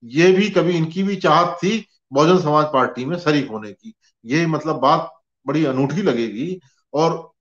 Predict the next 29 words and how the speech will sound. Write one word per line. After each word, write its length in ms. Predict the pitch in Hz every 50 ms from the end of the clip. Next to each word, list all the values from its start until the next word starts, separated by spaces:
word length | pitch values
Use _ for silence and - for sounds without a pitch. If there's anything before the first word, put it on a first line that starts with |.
| -
इसी 600 | 160 151 151 - 202 220 220 214 214 190 - _ _ _ -
चाहत 380 | 151 139 160 185 190 190 190 -
के 100 | 190 185
पीछे 480 | 185 - - - 160 156 151 - 180
लोग 220 | 165 160 160 160 -
कहते 240 | 160 147 147 165
हैं 120 | 170 165 151
बहन 180 | 135 131 131
जी 100 | 135 147
ने 120 | 147 147 147
तो 260 | 139 - 143 131 - _ _ _ _ -
दो 120 | 131 135
हज़ार 220 | 131 139 143 135 143
में 80 | 139
गुजरात 380 | 131 123 120 127 135 135 131 135 131
में 380 | 131 131 131 135 131 131 127 - - _ _ _ _ _ _ _ _ _ _ _ _ _ _ _ _ _ _ _
प्रचार 320 | - 120 117 139 139 135 131
किया 260 | 131 131 135 127 123
मोदी 340 | 123 123 120 120 123 123 120
जी 80 | 117
का, 280 | 113 - 131 131 135 - - _ _ _ _ _ _ _
तो 260 | - 196 190 - - -
उसके 280 | 156 - - - 226
अंदर, 440 | 220 190 170 156 180 196 190 190 - -
उसके 280 | 156 156 - - 226 233
जो 200 | - - 190 196
पीछे 440 | 190 - - 151 135 - - 226 233
पृष्ठभूमि 560 | 233 - - 170 151 - - 170 208 220 190
थी 320 | - 151 180 220 233 226